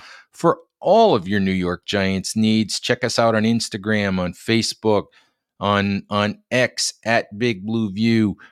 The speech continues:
Pretty much, uh, anywhere you, uh, you look for, for Giants information, uh, we have some for you. So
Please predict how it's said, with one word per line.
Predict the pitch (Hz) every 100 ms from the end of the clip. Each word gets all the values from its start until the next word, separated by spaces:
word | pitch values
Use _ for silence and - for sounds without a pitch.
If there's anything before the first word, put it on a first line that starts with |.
| -
Pretty | 131 131
much, | 127 120 -
uh, | 120 113
anywhere | 120 123 123 123
you, | 123 113 120 123 113 117
uh, | 117 113 _ _ _ -
you | 117 117
look | 113 123 131
for, | - 131 131 131 92
for | - 120
Giants | 120 120 117 -
information, | 120 - 117 113 113 - 113 107 107
uh, | 107 104 -
we | 98 107 104
have | 101 101 90
some | - 104 98 92
for | - - 101 98
you. | 90 87 82
So | - 90 90